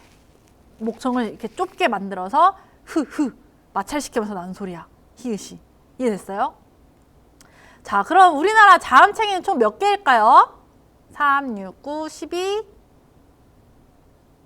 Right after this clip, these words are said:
십사, 십오, 십육, 십칠, 십팔, 십구, 열아홉 개의 현대 국어 자음 체계가 완성이 되었습니다.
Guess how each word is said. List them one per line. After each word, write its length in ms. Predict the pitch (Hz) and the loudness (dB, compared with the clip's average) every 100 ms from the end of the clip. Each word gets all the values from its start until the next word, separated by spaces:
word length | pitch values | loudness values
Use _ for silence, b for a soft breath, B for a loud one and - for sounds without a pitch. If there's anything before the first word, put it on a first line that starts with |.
| _ _ _ _ _ | _ _ _ _ _
십사, 880 | - 320 - - _ - 339 359 370 | -18 -18 -18 -20 _ -2 4 4 4
십오, 380 | - 294 349 381 | -2 -8 -6 -6
십육, 300 | 277 254 262 | -6 -10 -10
십칠, 220 | - 254 | -14 -16
십팔, 220 | - 302 | -12 -12
십구, 400 | - - 381 220 B B B | -10 -4 -2 -2 B B B
열아홉 560 | 294 294 202 269 403 | 4 6 6 6 6
개의 440 | 381 285 320 440 480 | 0 -2 0 -2 -2
현대 280 | 415 440 440 | -4 -4 -4
국어 220 | 330 285 | -2 -4
자음 320 | 285 202 208 | -4 -8 -8
체계가 460 | 233 320 269 294 392 | -10 -8 0 2 2
완성이 440 | 185 202 285 349 | 0 -8 -10 -8
되었습니다. 920 | 370 392 381 339 311 233 220 220 220 | -2 -2 -4 -14 -8 -4 -2 -2 -4